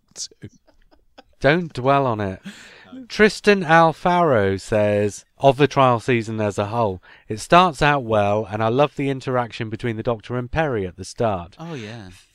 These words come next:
Speaker 2: Things start going downhill rapidly. Mind Warp really shows the fact that there's very poor communication within the production department. The behind-the-scenes turmoils really destroyed the potential that the series had,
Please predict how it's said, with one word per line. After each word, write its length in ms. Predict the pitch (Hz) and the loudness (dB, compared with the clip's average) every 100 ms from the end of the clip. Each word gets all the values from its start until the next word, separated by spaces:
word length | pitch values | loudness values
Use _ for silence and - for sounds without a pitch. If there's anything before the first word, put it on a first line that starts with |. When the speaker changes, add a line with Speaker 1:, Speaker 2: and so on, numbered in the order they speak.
| _ - _ _ | _ -20 _ _
Speaker 2:
Things 280 | - 208 196 | 2 2 2
start 260 | - 175 143 | 2 2 2
going 240 | 139 135 | 0 0
downhill 600 | 123 123 120 107 113 113 | 0 0 0 -2 -4 -4
rapidly. 760 | 107 104 104 107 98 87 90 87 - | -2 -2 -2 -4 -6 -8 -10 -10 -6
Mind 380 | 117 139 175 | -2 0 -2
Warp 240 | 131 107 98 | -2 -4 -2
really 240 | 113 117 | -2 -2
shows 320 | 113 - 113 110 | -2 0 0 -2
the 80 | |
fact 300 | 101 104 85 | -6 -6 -8
that 100 | - | -16
there's 220 | 98 107 95 | -12 -12 -4
very 280 | 110 123 | -2 -2
poor 300 | 135 - 131 | -4 -4 -4
communication 720 | 117 117 113 110 - 123 113 101 | -4 -6 -8 -6 -2 -2 -4 -6
within 240 | 101 107 | -6 -6
the 80 | 110 | -6
production 420 | - 160 139 110 | -2 -2 -2 -8
department. 560 | 95 92 95 85 87 - - - - - | -8 -6 -8 -10 -16 -18 -20 -20 -20 -10
The 80 | 110 | -6
behind-the-scenes 720 | 101 117 156 147 131 123 113 | -2 0 0 -2 -4 -4 0
turmoils 560 | - 175 131 90 95 104 | 4 4 4 -2 -6 -4
really 400 | 107 131 127 127 | 2 4 4 -2
destroyed 460 | 120 - 110 101 | -6 -6 -4 -4
the 60 | 98 | -4
potential 520 | 101 - 123 120 120 | -8 -4 -2 -2 -4
that 120 | 107 92 | -6 -6
the 80 | |
series 400 | 95 120 110 107 | -6 -2 -2 -4
had, 260 | 139 143 - | -4 -4 -4